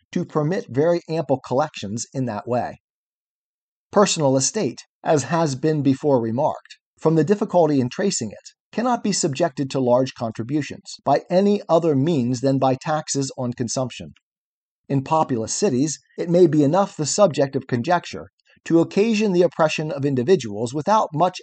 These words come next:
aggregate benefit to the state. But beyond these circles it must, in a great measure, escape the eye and the hand of the tax-gatherer. As the necessities of the state nevertheless must be satisfied in some mode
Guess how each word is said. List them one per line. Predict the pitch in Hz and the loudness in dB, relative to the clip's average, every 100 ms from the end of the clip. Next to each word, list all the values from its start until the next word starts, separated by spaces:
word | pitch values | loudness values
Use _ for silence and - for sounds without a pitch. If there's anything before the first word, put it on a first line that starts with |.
| - | -2
aggregate | 165 160 143 139 | 0 0 -2 -2
benefit | 151 165 151 104 95 - _ | 0 -2 -2 -8 -12 -14 _
to | 131 | -6
the | 123 | -4
state. | - 139 101 - _ _ _ _ _ _ _ - | -2 -4 -4 -10 _ _ _ _ _ _ _ 0
But | 196 | 2
beyond | 208 208 240 214 | 2 2 2 2
these | 208 180 | 0 0
circles | 180 139 95 120 | 0 -2 -2 -8
it | 156 147 | -6 -2
must, | 160 95 - - | -2 -2 -6 -4
in | |
a | 160 | -2
great | 139 151 131 | 0 0 2
measure, | 156 135 80 - _ _ | 2 2 -4 -16 _ _
escape | - - - 208 214 | -6 -4 0 0 0
the | 190 185 | -6 -2
eye | 156 156 160 151 | 2 4 4 2
and | 135 | -2
the | 131 | -2
hand | 120 185 131 113 123 | -2 -2 -2 -4 -6
of | 131 | -4
the | 120 | -4
tax-gatherer. | 135 143 135 - 101 90 78 78 _ _ _ _ _ - | -4 -4 -4 -6 -6 -6 -10 -18 _ _ _ _ _ 0
As | 196 233 | 4 4
the | 226 | 4
necessities | 226 214 180 156 165 156 170 | 0 0 0 0 0 -2 -2
of | 143 | -2
the | 131 | -4
state | 135 160 156 156 | -4 -2 -2 0
nevertheless | 143 143 127 127 139 131 | 0 0 2 2 2 0
must | 117 139 139 | 0 0 0
be | - | -4
satisfied | 117 139 139 135 - 85 87 107 | -4 0 0 0 -4 -10 -8 -8
in | 147 139 | -4 -2
some | - 165 139 | 0 0 2
mode | 139 147 143 | 4 4 4